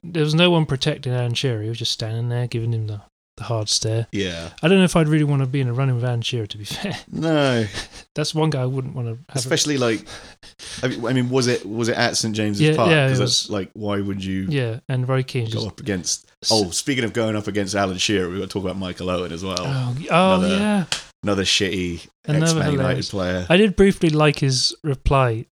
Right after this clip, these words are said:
Speaker 1: in, in, in a, in a ironic like of a tweet.
Speaker 2: It really,
Speaker 1: But
Speaker 2: it, it was, it was kind of breathtaking that it's like, of all the responses, it was like he was gonna call out Alan Shearer for
Speaker 1: You
Speaker 2: not being loyal to
Speaker 1: Yeah.
Speaker 2: Newcastle. Like,
Speaker 1: Even though he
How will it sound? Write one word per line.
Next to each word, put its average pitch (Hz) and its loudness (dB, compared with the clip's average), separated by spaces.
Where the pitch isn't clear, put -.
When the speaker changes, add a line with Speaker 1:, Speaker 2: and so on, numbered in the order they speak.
Speaker 1:
in, 151 2
in, 156 -4
in 156 0
a, 147 0
in 151 0
a 135 -2
ironic 120 -2
like 113 -6
of 110 -12
a 110 -12
tweet. 117 -6
Speaker 2:
It 135 4
really, 131 4
Speaker 1:
But 117 2
Speaker 2:
it, - 2
it 120 2
was, 110 0
it 120 0
was 117 -2
kind 147 0
of 110 -4
breathtaking 107 2
that 98 0
it's 95 -4
like, 95 -4
of 127 0
all 135 4
the 123 0
responses, 107 0
it 90 -4
was 98 -6
like 101 0
he 104 -4
was 101 0
gonna 101 0
call 104 0
out 98 -2
Alan 101 -4
Shearer 98 0
for - 0
Speaker 1:
You 107 4
Speaker 2:
not 101 -4
being 101 0
loyal 95 -2
to - -6
Speaker 1:
Yeah. 131 0
Speaker 2:
Newcastle. 87 -4
Like, 95 -6
Speaker 1:
Even 131 -2
though 127 -6
he 160 -16